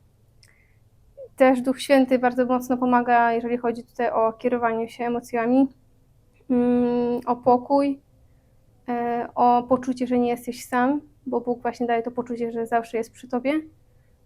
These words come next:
i w każdym momencie możemy się do Niego zwrócić. Kiedy nam się wydaje, że jesteś sam, to nie jesteś sam.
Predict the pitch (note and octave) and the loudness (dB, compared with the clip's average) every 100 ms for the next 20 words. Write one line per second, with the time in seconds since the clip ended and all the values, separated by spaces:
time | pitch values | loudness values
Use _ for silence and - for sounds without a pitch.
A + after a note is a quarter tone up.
0 | - B3+ B3 B3 B3 B3 B3 B3 B3 A#3+ | -10 -10 -2 0 2 2 2 0 -2 -2
1 | A#3+ A#3 A#3 A#3 A#3 A3+ B3 B3+ B3+ B3 | -4 -4 -4 -2 -4 -2 -4 -4 -4 -12
2 | - _ _ _ - A#3 A3+ A#3 A3+ A3+ | -12 _ _ _ -4 -2 -2 -4 -2 0
3 | G#3+ G#3+ A3 A3+ _ _ _ _ _ - | 0 0 -4 -6 _ _ _ _ _ -8
4 | A#3+ A3+ A3+ - - - - B3 A#3 A#3 | -8 -8 -16 -18 -18 -16 -6 -2 -2 -4
5 | - G#3+ G#3 G3+ - G#3 - A3+ B3 B3 | -6 -4 -4 -4 -10 -18 -8 -2 -2 -2